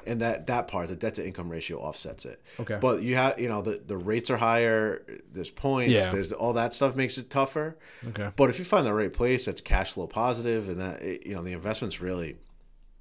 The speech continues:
Speaker 1: none of 'em are really too crazy to get if you're, if you're set up correctly. So you have the right credit, you have the right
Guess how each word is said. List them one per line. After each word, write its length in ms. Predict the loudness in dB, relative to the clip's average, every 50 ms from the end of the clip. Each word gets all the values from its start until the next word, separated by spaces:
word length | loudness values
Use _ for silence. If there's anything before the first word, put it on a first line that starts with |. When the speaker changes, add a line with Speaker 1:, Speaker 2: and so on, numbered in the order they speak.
| -20 -20 -20 -20 -20 -20 -16 -8
Speaker 1:
none 240 | -2 0 4 4 6
of 80 | 6
'em 120 | 4 4 2
are 100 | 0 -2
really 540 | -2 0 2 2 2 2 0 -2 -4 -8 -14 -20 -20 -20 -20 -20 -20 _ -20 -20 -20 _ _ _ _ _ _ _ -20 _ _ _ _ _ _ _ _ _ _ _ -6
too 180 | -4 -2 -2
crazy 500 | -4 -6 -8 -6 -2 0 0 0 0 -2
to 100 | -2 0
get 260 | 2 2 2 2 2
if 160 | -2 -4 -4 -2
you're, 220 | -2 -2 -2 -2
if 120 | -4 -4
you're 120 | -2 -2 -2
set 180 | -2 -2 -4
up 120 | -4 -6 -10
correctly. 340 | -12 -12 -12 -12 -12 -10 -4
So 100 | -2 0
you 20 |
have 60 | 2 2
the 100 | 2 0
right 220 | 0 0 0 0
credit, 320 | 0 0 0 0 0 -2 -2
you 120 | -2 -4
have 100 | -4 -4
the 80 | -4 -4
right 240 | -4 -4 -4 -6